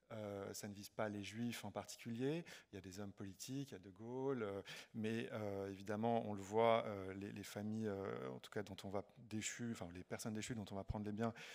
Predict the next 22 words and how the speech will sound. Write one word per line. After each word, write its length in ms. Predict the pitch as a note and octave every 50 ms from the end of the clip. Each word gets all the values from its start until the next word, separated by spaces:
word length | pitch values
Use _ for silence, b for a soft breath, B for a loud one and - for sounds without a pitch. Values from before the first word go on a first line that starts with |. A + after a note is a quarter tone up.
| B B
sont 140 | - - G2+
quand 100 | - A2
même 120 | G#2 G2+
très 180 | - - G#2 G#2
essentiellement, 560 | G2+ - G#2+ G#2 - G#2+ G#2 G#2 A2 A2 G2+
euh, 60 | G2
juifs. 340 | G2 G2 A#2 D3+ F3 F3 -
Et 80 | B2+ A2+
après, 260 | A2 - - - C#3
on 120 | B2+ A#2
voit 340 | G#2+ G2+ A#2 B2+ C3 C3 B B B B B B B B B _ _ _ _ _ _ _ _ _ - - -
dans 100 | A#2 A2+
le 60 | G#2
vocabulaire, 580 | G2+ G2+ - A2+ G2 G#2+ G#2+ A#2 B2+ C#3 C#3+ C3
on 80 | A#2+
parle 240 | G#2+ - A2 A2+ A2+
de 80 | G#2+ G2+
séquestre 480 | - - A#2+ A2 - B2+ A2+ - -
de 100 | A#2 A2
biens 220 | G#2+ G2 G#2+ G#2+ G#2+
juifs, 360 | G#2+ A2 C3 C#3+ D#3+ D3+ -
alors 240 | A#2 G2+ G2+ G2